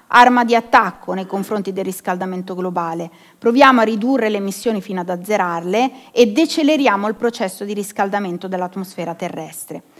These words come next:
Le azioni di adattamento sono la nostra difesa. Mettiamo in campo delle azioni di adattamento che vadano a ridurre l'impatto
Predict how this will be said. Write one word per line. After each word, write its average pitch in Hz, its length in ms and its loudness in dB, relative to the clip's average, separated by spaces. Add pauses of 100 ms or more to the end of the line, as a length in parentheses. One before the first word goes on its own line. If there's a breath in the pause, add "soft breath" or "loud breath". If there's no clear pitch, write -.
(200 soft breath)
Le 214 120 2
azioni 277 320 2
di 220 100 4
adattamento 269 840 4
sono 262 280 2
la 254 120 6
nostra 226 400 0
difesa. 196 720 -2 (340 soft breath)
Mettiamo 294 460 4
in 269 100 6
campo 254 360 4
delle 202 200 -2
azioni 254 260 -2
di 214 60 2
adattamento 247 640 2
che 320 120 -2
vadano 254 340 4
a 254 60 6
ridurre 269 580 4
l'impatto 226 920 0